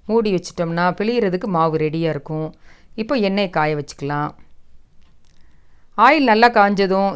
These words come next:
ஸ்டவ்வை மீடியம் ஃப்ளேம்ல வச்சுட்டு பிழிஞ்சுக்கிடலாம். கொஞ்சம் மேல தூக்கி வச்சே பிழியணும், இல்லைன்னா கையில சூடு பட்டுரும். ஒரு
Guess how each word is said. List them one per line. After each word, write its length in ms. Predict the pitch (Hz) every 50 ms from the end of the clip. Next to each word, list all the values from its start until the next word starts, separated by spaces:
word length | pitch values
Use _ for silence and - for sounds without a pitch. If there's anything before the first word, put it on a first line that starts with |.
| -
ஸ்டவ்வை 300 | - - 202 202 226 262 220 208
மீடியம் 360 | 214 226 220 233 233 220 220
ஃப்ளேம்ல 340 | 196 185 180 180 170 170 165 165
வச்சுட்டு 360 | 160 - 160 - - 170 170 175 - - - - - - - - - - -
பிழிஞ்சுக்கிடலாம். 640 | 226 226 233 214 208 - 165 151 156 151 160 160 165 170 175 -
கொஞ்சம் 320 | 220 247 285 - 330 285 226
மேல 260 | 208 220 240 262 262 254 247
தூக்கி 220 | 247 254 - 254 226
வச்சே 220 | 208 214 - 247 - -
பிழியணும், 440 | 202 190 190 185 185 180 185 196 208 190 180
இல்லைன்னா 240 | 180 180 185 - - - -
கையில 340 | 180 175 190 202 196 196 190 -
சூடு 240 | - 190 180 175 165 -
பட்டுரும். 420 | 147 143 - 143 147 147 147 147 160 - - - - - - - - - - - - - - - - - - - - - - - - - - - - - - - - - - - - - - - - - - - - - - - - - - - - - - - - - - -
ஒரு 100 | 233 277